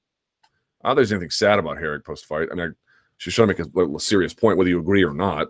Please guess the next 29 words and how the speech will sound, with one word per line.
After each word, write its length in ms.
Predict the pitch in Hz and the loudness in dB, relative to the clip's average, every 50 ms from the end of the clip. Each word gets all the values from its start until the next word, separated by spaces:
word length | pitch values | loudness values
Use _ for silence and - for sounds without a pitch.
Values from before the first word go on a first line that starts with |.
| _ _ _ _ _ - | _ _ _ _ _ -6
That's 160 | 101 101 - | -4 2 2
not 100 | 123 104 | 2 2
the 60 | 92 | 2
same 260 | 95 - 110 104 95 | 0 2 2 4 2
as 140 | 87 78 - | 2 0 -2
some 120 | - 98 95 | -2 -2 -4
kind 300 | - 98 87 90 82 76 | -2 0 0 0 0 -2
of, 80 | 73 | -4
like, 320 | 73 71 71 71 - - _ _ _ _ _ _ _ _ _ _ _ _ _ _ _ _ _ _ _ _ _ _ - - - | -4 -6 -6 -8 -10 -18 _ _ _ _ _ _ _ _ _ _ _ _ _ _ _ _ _ _ _ _ _ _ -20 -20 -20
um, 160 | - - _ _ _ _ _ _ | -20 -20 _ _ _ _ _ _
you 120 | - 76 | -8 -6
know, 200 | 64 60 58 - - _ _ _ _ _ _ _ _ _ - - - - - - _ _ _ _ _ _ _ _ _ _ _ _ _ _ _ _ _ _ _ _ | -6 -8 -10 -14 -18 _ _ _ _ _ _ _ _ _ -20 -18 -18 -18 -18 -20 _ _ _ _ _ _ _ _ _ _ _ _ _ _ _ _ _ _ _ _
watching 480 | 87 92 107 117 123 - - 120 107 | 4 6 6 6 6 6 4 4 4
B 140 | 87 104 107 | 4 4 4
J 220 | 104 101 104 95 | 4 6 4 4
and 100 | 87 82 | 2 0
Fedor 360 | - - 101 101 92 82 78 76 | 0 2 2 4 2 0 -4 -6
is 100 | - - | -10 -10
just 200 | 76 - - - | -10 -10 -8 -6
like, 240 | 73 71 69 67 - - - - _ _ _ _ _ _ _ _ _ _ _ _ _ _ _ _ _ _ _ | -6 -6 -8 -10 -14 -20 -20 -20 _ _ _ _ _ _ _ _ _ _ _ _ _ _ _ _ _ _ _
it's 320 | 87 82 80 76 - - | -6 -6 -6 -6 -8 -8
just 520 | - - 90 80 71 73 - - - - - | -6 -4 -4 -4 -4 -4 -8 -10 -12 -14 -12
painful. 580 | - 80 90 117 131 - - 62 57 - - _ - - - _ _ _ _ _ _ _ | -8 -4 -4 -4 -4 -6 -8 -8 -10 -12 -14 _ -20 -20 -20 _ _ _ _ _ _ _
Painful 260 | - 107 101 - 107 | -2 0 0 0 -4
to 100 | 85 - | -4 -4
your 140 | 80 69 - | -6 -6 -6
soul, 560 | - - - 90 82 107 110 85 62 50 50 62 | -6 -4 -2 0 0 0 0 -2 -4 -6 -10 -14
you 80 | 65 | -14
know. 240 | 64 60 58 - 90 | -14 -14 -16 -18 -20